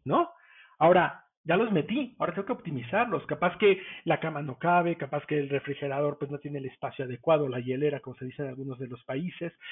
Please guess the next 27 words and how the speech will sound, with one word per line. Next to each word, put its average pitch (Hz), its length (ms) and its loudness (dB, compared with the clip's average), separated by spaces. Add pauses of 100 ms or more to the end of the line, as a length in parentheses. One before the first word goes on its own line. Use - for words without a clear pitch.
(220)
capaz 170 340 4
que 165 180 6
pues - 240 -2
oye, 147 360 0
ya 156 160 6
no, 165 500 2
la, 156 240 2
la, 151 220 -4
la, 147 180 -2
la 147 160 -2
funcionalidad 147 680 -2
del 170 80 -2
departamento 147 580 -4
no 151 140 0
da 151 100 2
lo 139 140 -4
mismo, 143 420 -8
incluso 147 360 -8
tal 143 160 -2
vez 151 120 -6
hasta 147 220 -6
mis 131 200 -10
muebles 147 280 -6
no 147 80 -4
van 147 160 -4
a 139 60 -12
caber 143 360 0